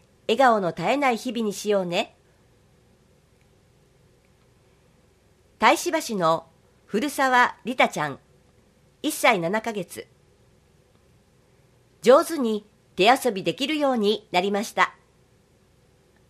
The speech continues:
ニコニコ笑顔の男の子です。あなたのお子様の写真を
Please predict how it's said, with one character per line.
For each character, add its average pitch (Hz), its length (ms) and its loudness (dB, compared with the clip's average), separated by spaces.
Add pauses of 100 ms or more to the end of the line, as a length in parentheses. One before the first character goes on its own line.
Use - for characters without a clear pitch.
(340)
ニ 302 120 -4
コ 320 100 4
ニ 269 140 -2
コ 196 100 -2
笑 214 140 2
顔 254 220 2
の 214 360 2
男 202 300 -2
の 185 80 -6
子 165 120 -8
で 165 140 -2
す。 - 200 -20 (3250)
あ 180 100 -2
な 311 120 2
た 339 120 2
の 247 120 -2
お 226 60 -2
子 226 80 -4
様 233 240 0
の 220 100 -2
写 208 140 -8
真 214 300 -6
を 202 260 2